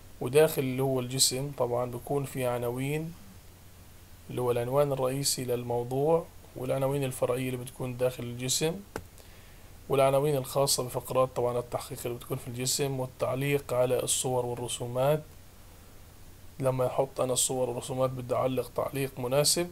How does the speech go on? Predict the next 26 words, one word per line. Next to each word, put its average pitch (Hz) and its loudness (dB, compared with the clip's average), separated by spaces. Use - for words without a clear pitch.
عليها، 156 4
وإذا 156 6
كان 170 6
يوجد 143 2
جداول 147 6
طبعًا 131 4
لازم 135 0
أنا 131 0
أرسمها، 131 0
وعلى 131 2
الصحفي 135 -2
هنا 135 2
إنه، 127 0
آه، 123 4
آه، 120 0
آه، 120 -2
أثناء 135 0
كتابته 139 4
مراعاة 151 10
كافة 160 6
التطورات 139 2
التي 127 -2
حدثت 139 0
وإبراز 135 2
الجديد 135 -2
المهم، 131 2